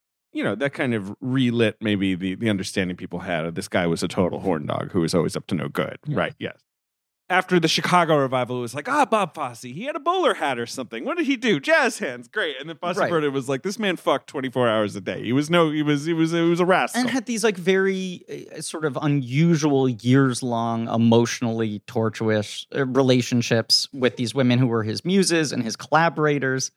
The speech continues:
Speaker 1: And he seems like just a very stressful person to be around in general, I think.
Speaker 2: He was a man with a lot of demons, and that's why I think, you know,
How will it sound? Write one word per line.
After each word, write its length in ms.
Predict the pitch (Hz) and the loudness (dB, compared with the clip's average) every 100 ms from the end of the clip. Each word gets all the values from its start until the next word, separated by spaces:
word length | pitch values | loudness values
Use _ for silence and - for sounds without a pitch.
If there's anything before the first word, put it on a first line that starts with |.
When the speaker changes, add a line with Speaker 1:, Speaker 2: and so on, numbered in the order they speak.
| _ | _
Speaker 1:
And 320 | 175 170 160 | -12 -12 -12
he 80 | 147 | -20
seems 480 | - - 302 - - | -16 -10 -10 -10 -16
like 200 | 98 101 - _ | -16 -18 -18 _
just 240 | 202 269 - | -16 -14 -14
a 40 | |
very 220 | 127 120 | -10 -10
stressful 380 | - 107 - - | -10 -14 -14 -18
person 280 | - - - | -18 -18 -18
to 80 | - | -16
be 140 | 50 | -14
around 320 | - 50 - | -16 -16 -18
in 100 | 52 | -20
general, 380 | - 50 - 50 | -18 -20 -18 -20
I 40 | - | -20
think. 240 | 110 113 110 _ _ 339 | -20 -20 -20 _ _ -10
Speaker 2:
He 180 | 254 262 | -10 -10
was 420 | 131 131 170 143 160 | -10 -2 -2 -2 -8
a 220 | 160 165 | -2 0
man 320 | 139 127 185 214 | 2 4 2 2
with 200 | 143 139 - | 0 0 0
a 80 | 123 | -2
lot 300 | 123 135 - | 2 0 0
of 220 | 127 104 - - | -4 -4 -8 -6
demons, 480 | 139 104 101 127 | -2 -2 -2 -4
and 120 | - 131 | 0 0
that's 220 | 131 - | 0 2
why 220 | 127 117 | 2 2
I 140 | - | 0
think, 360 | 113 - 107 - _ | -2 -6 -10 -12 _
you 120 | 117 | -10
know, 240 | 107 101 | -8 -8